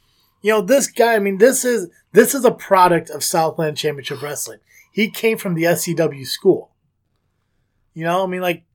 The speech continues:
people are behind him a hundred percent. But, I mean, like, you can't sit there and say, like, "Oh, I still support him," if, you know, he pulls the tights or, you know, puts his feet on the rope or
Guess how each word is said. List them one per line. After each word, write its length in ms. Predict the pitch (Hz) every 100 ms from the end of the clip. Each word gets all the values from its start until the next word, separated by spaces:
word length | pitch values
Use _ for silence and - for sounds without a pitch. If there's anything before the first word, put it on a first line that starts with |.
| -
people 380 | - 240 214 233
are 200 | 175 165
behind 640 | 147 143 - 208 247 254
him 180 | 170 147
a 80 | 147
hundred 240 | 139 165 139
percent. 580 | 135 - 220 254 143 - _ _ _ _ _ _ _ -
But, 140 | 208
I 20 |
mean, 180 | 208 208
like, 260 | 202 185 - _ _ -
you 120 | 202
can't 280 | - 247 233
sit 240 | - 269
there 180 | 214 190
and 80 | 180
say, 240 | - 240
like, 200 | 226 170
"Oh, 240 | 220 208 208
I 160 | 160
still 200 | 190 -
support 440 | 180 151 - 233 220
him," 120 | 160
if, 160 | 170 170 _ - -
you 100 | 208
know, 120 | 220
he 100 | 220
pulls 340 | 214 - 226 185
the 60 | 196
tights 520 | - 220 247 190 170
or, 160 | 170
you 100 | 165
know, 100 | 180
puts 240 | 185 214 208
his 120 | 185
feet 200 | - 220
on 100 | 208
the 80 | 196
rope 400 | 185 247 208 -
or 280 | 160 156